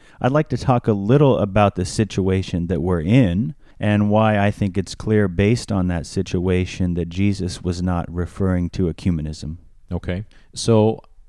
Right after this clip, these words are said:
Speaker 2: how did we get where we are now in this situation with so many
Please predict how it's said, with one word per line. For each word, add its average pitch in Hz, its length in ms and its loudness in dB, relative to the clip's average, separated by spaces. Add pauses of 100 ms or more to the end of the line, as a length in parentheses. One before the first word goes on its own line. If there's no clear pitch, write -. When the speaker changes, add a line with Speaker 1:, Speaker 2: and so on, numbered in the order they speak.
Speaker 2:
how 139 220 -4
did 156 140 0
we 104 120 -2
get 98 380 -4
where 92 320 0
we 87 160 0
are 85 180 0
now 78 600 -6 (360)
in 87 200 -8
this - 320 -6 (200)
situation 80 680 -4
with 76 120 -6
so 92 200 -2
many 82 440 -2